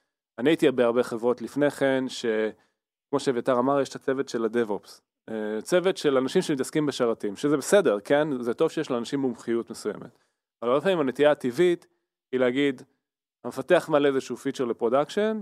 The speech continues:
אמ, עושה איזשהו שיפור מוצר, לא משנה מה,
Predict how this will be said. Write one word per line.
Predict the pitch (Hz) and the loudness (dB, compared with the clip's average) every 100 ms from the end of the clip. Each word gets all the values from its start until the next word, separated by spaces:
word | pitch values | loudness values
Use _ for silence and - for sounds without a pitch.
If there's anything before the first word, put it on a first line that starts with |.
| 160 | -8
אמ, | 127 117 117 113 113 113 113 110 | -4 -2 -2 -4 -6 -6 -8 -10
עושה | 107 131 | -6 -4
איזשהו | 123 120 | -4 -6
שיפור | - - 127 113 | -12 -4 -2 -2
מוצר, | 110 - 147 | -6 -2 -2
לא | 127 | 0
משנה | 120 120 123 | -4 -6 -2
מה, | 175 | -2